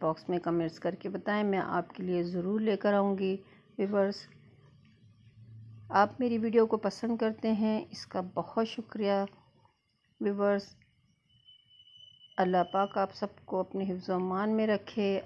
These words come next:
अपना ख्याल रखें, हमें अपनी दुआ में ज़रूर याद रखें। व्यूअर्स, अल्लाह पाक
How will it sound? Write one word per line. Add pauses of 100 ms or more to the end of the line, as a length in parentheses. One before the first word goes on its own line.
अपना
ख्याल
रखें, (320)
हमें
अपनी
दुआ
में
ज़रूर
याद
रखें। (680)
व्यूअर्स, (1500)
अल्लाह
पाक